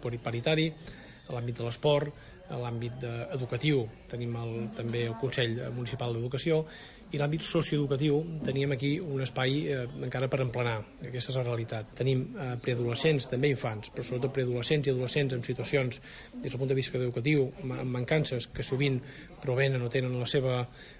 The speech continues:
el seu origen en qüestions socials, en qüestions culturals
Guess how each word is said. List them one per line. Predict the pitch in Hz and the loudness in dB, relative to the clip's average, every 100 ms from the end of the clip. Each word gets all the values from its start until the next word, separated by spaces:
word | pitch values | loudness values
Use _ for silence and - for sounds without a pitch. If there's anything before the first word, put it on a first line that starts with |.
| - | -6
el | 127 | 0
seu | 135 | 2
origen | 139 143 135 131 | 4 4 2 0
en | 123 | -4
qüestions | 131 - 120 | -6 -4 -2
socials, | 113 117 - 160 | -4 -2 0 2
en | 123 | 0
qüestions | 127 143 123 | -2 -2 0
culturals | 123 131 143 147 | -2 2 2 2